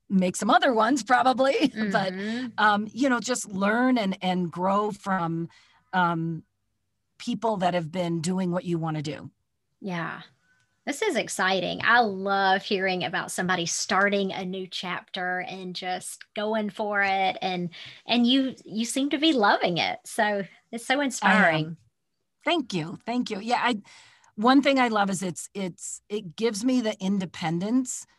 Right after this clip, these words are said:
Speaker 1: because I can build my schedule. I can,
Speaker 2: Mm-hmm.
Speaker 1: you know, I can do it around my time, and I can do it, you know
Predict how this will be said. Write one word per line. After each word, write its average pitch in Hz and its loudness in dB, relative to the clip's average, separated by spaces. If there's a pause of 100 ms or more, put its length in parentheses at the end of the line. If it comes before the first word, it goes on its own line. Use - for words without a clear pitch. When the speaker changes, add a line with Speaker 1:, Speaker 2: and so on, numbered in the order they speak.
(280)
Speaker 1:
because 185 -4 (100)
I 175 0
can 165 -4
build 196 0
my 175 -2
schedule. 185 -2 (340)
I 185 0
can, 180 -2
Speaker 2:
Mm-hmm. 208 -10
Speaker 1:
you 202 -18 (100)
know, 170 -2
I 180 -2
can 170 -4 (100)
do 196 0
it 190 0
around 175 -2 (340)
my 175 2
time, 160 -4 (240)
and 240 2
I 240 0
can 240 -4
do 233 -4
it, 220 -4 (380)
you 208 -2
know 175 -2